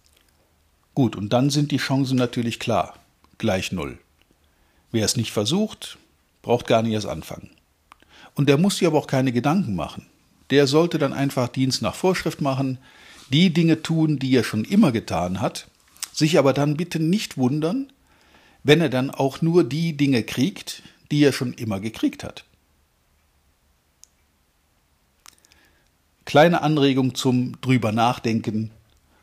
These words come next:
äh, am heutigen, äh, was haben wir denn heute? Ich denke, Mittwoch ist heute.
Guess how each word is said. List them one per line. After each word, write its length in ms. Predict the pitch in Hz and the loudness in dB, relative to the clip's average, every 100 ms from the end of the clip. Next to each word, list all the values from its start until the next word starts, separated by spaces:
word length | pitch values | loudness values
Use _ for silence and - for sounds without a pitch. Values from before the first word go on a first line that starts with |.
| _ _ _ - | _ _ _ -10
äh, 400 | 131 117 110 104 - _ - | -4 -2 -2 -4 -10 _ -4
am 240 | 123 107 | -2 0
heutigen, 600 | 120 117 110 113 104 101 - - - - | 0 2 0 0 0 -2 -8 -20 -20 -16
äh, 280 | 135 113 104 | -10 -8 -6
was 180 | 104 - | -6 -4
haben 80 | 156 | -2
wir 60 | |
denn 140 | 143 131 | -2 -2
heute? 380 | 143 147 151 135 _ _ _ _ _ _ _ _ _ _ _ _ _ _ | -2 -4 -8 -10 _ _ _ _ _ _ _ _ _ _ _ _ _ _
Ich 120 | - | -8
denke, 280 | 120 120 113 | -4 -2 -2
Mittwoch 560 | 113 131 - 85 - - | 0 0 -2 -8 -10 -10
ist 200 | - 95 | -8 -6
heute. 320 | 78 82 | -6 -6